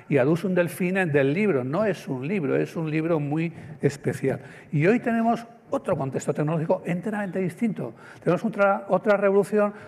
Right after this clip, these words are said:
más radical, mucho más rápida, que no se toma miles de años como la escritura, que no se toma cientos como la imprenta, sino que llega ya a todas partes y que en términos escolares estaría materializada, incorporada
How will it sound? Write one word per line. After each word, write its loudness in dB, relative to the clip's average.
más 2
radical, 2
mucho 4
más 4
rápida, 4
que 2
no 2
se -2
toma 2
miles 2
de 2
años 0
como -4
la 0
escritura, 2
que 2
no 0
se 0
toma 2
cientos 0
como 0
la 2
imprenta, 2
sino 0
que 4
llega 2
ya 0
a 0
todas 2
partes 0
y 2
que 6
en 6
términos 0
escolares 4
estaría 2
materializada, 0
incorporada 2